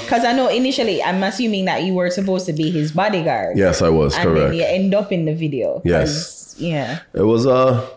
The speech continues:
Speaker 2: when he came to Trinidad, he knew about me. First of all, I don't know. Some of these Jamaica artists, like Skilly Bang to Skang to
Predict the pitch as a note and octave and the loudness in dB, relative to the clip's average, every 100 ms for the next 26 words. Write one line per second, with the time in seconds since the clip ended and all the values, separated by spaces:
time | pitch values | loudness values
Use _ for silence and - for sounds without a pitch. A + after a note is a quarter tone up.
0 | - _ _ _ _ _ _ _ _ _ | -20 _ _ _ _ _ _ _ _ _
1 | G2 G2+ A2 B2 A2+ - G#2 F#2+ G2 G2 | -2 0 2 2 2 0 0 2 4 2
2 | F#2+ - - G2 F#2+ G2 E2 D2+ D#2 D2 | 0 -6 -2 2 4 4 2 0 0 -2
3 | D2 - F2 D#2+ C#2+ D#2+ D#2+ D#2+ D#2 D2 | -6 -2 0 2 2 2 2 2 2 0
4 | C#2+ - - - - - F#2 F2+ F#2+ F#2 | -2 -8 -20 -20 -8 0 2 4 4 2
5 | E2+ E2 E2+ E2 E2+ - D#2+ D#2 E2+ E2 | 0 0 2 2 2 2 2 0 0 -2
6 | - - G1+ D#2 C#2+ - - - _ - | -4 -8 -2 0 0 -2 -10 -20 _ -12
7 | - - F#2 F2 D#2 F2 F2 E2+ D2+ - | -10 -2 0 2 2 2 2 0 -2 -2
8 | - E2+ E2+ E2 D#2+ D#2 D2+ C#2 | 0 2 2 2 0 0 -2 -2